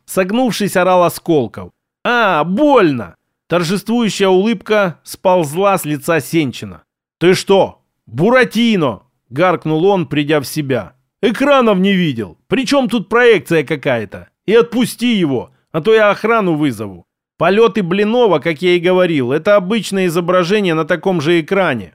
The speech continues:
победно сообщил Арсений, усевшись на свое место и не обращая внимания на злобные взгляды, которые кидал на него технический гений.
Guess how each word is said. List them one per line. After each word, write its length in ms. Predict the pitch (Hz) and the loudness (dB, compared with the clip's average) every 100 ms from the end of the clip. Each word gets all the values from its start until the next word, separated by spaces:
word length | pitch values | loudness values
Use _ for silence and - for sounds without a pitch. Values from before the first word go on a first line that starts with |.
| _ | _
победно 480 | - 156 170 180 156 | -4 -2 0 0 -2
сообщил 480 | 135 151 135 170 160 | 0 -2 0 -2 0
Арсений, 680 | 151 - 214 226 202 139 _ | 0 -2 -4 -2 -2 -4 _
усевшись 600 | 135 165 208 214 - 180 | -6 -4 -2 -2 -2 -4
на 120 | 170 165 | -4 -4
свое 300 | 160 165 165 | -2 0 0
место 500 | 196 208 - 175 151 | 0 -2 -2 -4 -2
и 160 | 175 | -4
не 120 | 190 | -2
обращая 500 | 180 156 165 185 175 | 0 0 -2 0 0
внимания 640 | 147 151 160 180 165 143 113 _ - | 0 -2 -2 -2 0 -4 -6 _ -8
на 140 | 156 165 | -2 -2
злобные 520 | 135 185 156 156 151 | 0 0 0 0 -2
взгляды, 680 | 117 131 170 180 147 131 _ - | -2 -2 0 0 -2 -6 _ -8
которые 400 | 160 175 170 160 | -4 -2 -2 -2
кидал 400 | 151 143 170 165 | -4 -2 0 0
на 100 | 151 | 0
него 520 | 147 143 160 127 _ - | -2 0 -2 -4 _ -10
технический 720 | 160 - 160 147 147 - 147 | -8 -4 -4 -4 -8 -6 -8
гений. 640 | 131 123 160 117 92 82 | -6 -4 -2 -2 -6 -18